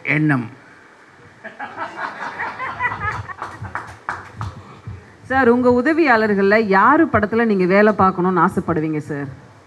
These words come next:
Speaker 1: எல்லாருங்க. ஏன்னா, எல்லாருமே திறமை வாய்ந்தவர்கள். நான் வந்து, ஆ, மேடைக்கோசம் சொல்ல,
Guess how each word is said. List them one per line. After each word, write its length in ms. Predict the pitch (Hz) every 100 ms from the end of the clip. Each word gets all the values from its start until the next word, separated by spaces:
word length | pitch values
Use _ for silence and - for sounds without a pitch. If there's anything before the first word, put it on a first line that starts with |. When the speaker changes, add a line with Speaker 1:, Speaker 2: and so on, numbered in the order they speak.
| _ _ _ _ _ _ _ _ _ - - _ - - _ _ _
Speaker 1:
எல்லாருங்க. 1040 | - 160 220 240 247 247 240 165 151 165 - - - 131
ஏன்னா, 440 | 190 180 185 165
எல்லாருமே 680 | 165 208 233 226 220 226 202
திறமை 380 | 175 190 202 190
வாய்ந்தவர்கள். 720 | 175 165 139 135 127 120 - - _ _ 175 - _ _ _ _ - _
நான் 160 | 151 165
வந்து, 360 | 196 214 196
ஆ, 260 | 170 156 - - - - - - - _ -
மேடைக்கோசம் 720 | 170 214 226 214 - 208 208
சொல்ல, 420 | 165 151 143 135